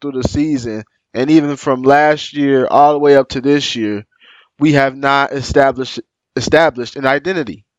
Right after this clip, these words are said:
Who are we as a basketball team? That, that bothers me. Like, because I've, you know, like I said, I, I, you know, I coach a little bit, but you gotta have, a, you have, you have to have an identity.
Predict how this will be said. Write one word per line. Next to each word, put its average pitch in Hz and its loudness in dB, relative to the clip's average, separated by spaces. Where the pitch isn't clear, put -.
Who 214 4
are 202 6
we 160 2
as 147 2
a 151 -4
basketball 143 0
team? 76 -4
That, 165 2
that 196 4
bothers 175 2
me. 127 -8
Like, 123 2
because 139 0
I've, 185 4
you 165 -4
know, 175 4
like 165 4
I 156 4
said, 135 2
I, 151 4
I, 123 2
you 151 0
know, 151 2
I 147 4
coach 156 -4
a 147 -8
little 131 -4
bit, 120 4
but 127 -2
you 220 -12
gotta 202 4
have, 165 2
a, 143 -4
you 220 2
have, 208 4
you 240 -4
have 220 2
to 180 0
have 160 0
an 147 -6
identity. 117 -4